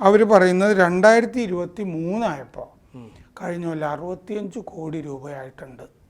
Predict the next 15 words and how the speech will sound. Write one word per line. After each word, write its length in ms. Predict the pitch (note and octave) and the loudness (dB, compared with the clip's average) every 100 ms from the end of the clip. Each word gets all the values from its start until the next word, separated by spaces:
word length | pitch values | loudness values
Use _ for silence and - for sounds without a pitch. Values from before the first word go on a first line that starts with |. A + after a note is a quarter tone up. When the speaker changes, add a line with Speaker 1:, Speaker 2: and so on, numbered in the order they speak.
| _ _ _ | _ _ _
Speaker 1:
ഇൻസ്റ്റന്റ് 600 | F3 E3+ - G3 E3+ D#3+ | -14 -14 -14 -12 -10 -8
നൂഡിൽസിന്റെ 640 | E3 D#3+ D3+ - D#3 D3+ - _ _ _ _ _ _ _ | -10 -12 -14 -16 -14 -14 -16 _ _ _ _ _ _ _
വിപണിയില്. 600 | E3+ D#3 E3 E3 D#3 D3 C#3+ - _ _ _ _ _ _ _ _ _ _ | -14 -10 -8 -8 -8 -10 -14 -18 _ _ _ _ _ _ _ _ _ _
ചൽ-, 440 | - F3 G3+ _ - | -8 -6 -8 _ -12
ഈ 160 | F3 E3 - | -12 -12 -16
ച-, 40 | - | -20
അത്രയും 400 | - - G#3+ G#3 | -12 -4 -2 -2
ചെലവാകുന്നുണ്ട്. 840 | F#3+ F3 F#3+ G3+ F#3+ C#3+ B2+ A#2+ - | -2 4 6 8 6 -2 -16 -20 -18
Speaker 2:
ആ. 200 | C#3 A2+ - _ - - - - - - - - | -16 -16 -18 _ -20 -20 -16 -14 -16 -20 -20 -10
Speaker 1:
ന-, 300 | E3+ F3 G3+ - | -4 0 0 -2
നാനൂറ് 840 | G3 F3+ F#3 G#3 A3+ A#3+ B3 C4 B3+ | -2 0 2 2 0 -2 -2 -2 -4
ശതമാനമാണ് 880 | - F3+ E3 D#3+ G3+ G#3+ G3 F#3+ B3+ - _ _ _ _ | -6 -8 -6 -6 -6 -6 -6 -6 -10 -14 _ _ _ _
വളർച്ച 480 | D#3+ D#3 E3 D#3+ - D3 - _ _ - | -10 -8 -10 -12 -14 -14 -18 _ _ -20
Speaker 2:
ഓ. 180 | B2+ A2 G#2+ _ | -16 -16 -18 _
Speaker 1:
ഇന്ത്യയില് 520 | F#3 G3 G3+ F#3 C#3+ | -6 0 2 2 0